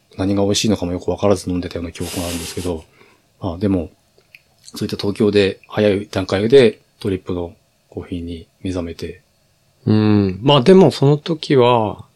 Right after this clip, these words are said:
Speaker 2: なんだろうな。もう今みたいにめっちゃこうハマったのかっていうと、そうでもなくて。
Speaker 1: うん。ああ。
Speaker 2: うん。
Speaker 1: 経験として一回そこで。
Speaker 2: うん、そう。
Speaker 1: うん。
Speaker 2: ただコーヒーの美味しさはそこで分かったっていうか。
Speaker 1: <clears throat>
Speaker 2: うん。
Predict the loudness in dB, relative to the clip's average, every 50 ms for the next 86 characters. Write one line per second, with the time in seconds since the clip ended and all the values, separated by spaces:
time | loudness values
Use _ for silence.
0 | _ _ _ -12 -10 -10 -10 -10 -12 -14 -16 -16 -16 -16 -18 -18 -20 -20 _ _
1 | _ _ _ _ _ _ _ _ _ _ _ _ _ _ _ _ _ _ _ _
2 | _ _ -2 0 0 0 0 -4 -6 _ _ _ _ -2 2 4 4 6 6 6
3 | 4 4 4 2 4 4 4 4 2 0 -2 -6 -8 -12 -16 -14 -10 -8 -8 -8
4 | -8 -12 -8 -4 -2 -2 -2 -2 -4 -2 -2 -2 -2 -4 _ _ _ _ -6 -2
5 | 0 0 0 -2 -2 -4 -4 -4 -4 -4 -4 -4 -4 _ _ _ _ _ _ _
6 | -4 -2 0 0 0 -2 2 2 4 4 4 2 2 0 -2 -4 -8 -12 -14 _
7 | -6 -6 -2 0 0 0 0 0 -2 -2 0 2 4 4 4 2 0 -6 _ _
8 | 0 0 2 2 2 0 0 0 0 0 2 4 4 6 6 6 4 2 2 2
9 | 2 2 2 2 -2 -4 -6 -12 -18 _ _ _ _ _ _ _ _ -20 -18 -12
10 | -6 -4 -4 -4 0 0 -2 0 0 -2 0 2 4 4 4 4 4 2 2 0
11 | 0 -2 -2 0 0 2 2 0 2 4 4 4 4 4 2 0 -2 0 2 4
12 | 4 6 6 4 4 2 0 -8 _ _ _ _ _ _ _ _ _ _ _ -6
13 | -6 -6 -6 -2 -4 -4 -4 _ _ -6 -6 -6 -8 _ -10 -10 -10 -10 -10 -12
14 | -10 -10 -12 _ _ _ _ -6 -6 -4 -4 -4 -6 -6 -8 -10 -12